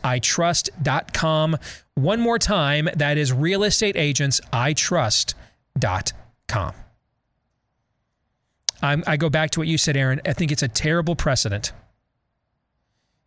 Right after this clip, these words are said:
if the dragnet lawfare fishing expeditions is why he does not run. Because now they're going to say, "Well,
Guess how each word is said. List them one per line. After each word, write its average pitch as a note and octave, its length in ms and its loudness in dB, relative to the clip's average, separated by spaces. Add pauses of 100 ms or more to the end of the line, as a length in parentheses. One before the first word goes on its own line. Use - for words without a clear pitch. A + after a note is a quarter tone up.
(180)
if C3+ 300 -2 (480)
the C#3+ 160 0
dragnet D3+ 640 0
lawfare D3 760 2
fishing D#3 360 0
expeditions B2 760 -2 (180)
is C3 160 0
why C3+ 220 2
he C3+ 140 0
does B2 180 0
not A#2+ 260 -2
run. F2 160 -2 (1400)
Because C#3 280 0
now D3+ 280 2
they're D3+ 160 0
going C#3+ 300 0
to C3+ 100 -2
say, C3+ 500 0
"Well, E3 240 -4